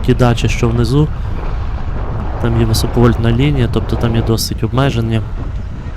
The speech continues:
Не завжди получиться там будиночок збудувати, але просто посидіти, відпочити, досить гарне місце.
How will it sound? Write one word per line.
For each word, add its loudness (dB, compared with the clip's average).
Не 2
завжди 0
получиться -2
там -6
будиночок 2
збудувати, 2
але 2
просто 0
посидіти, 0
відпочити, 2
досить -2
гарне -2
місце. -4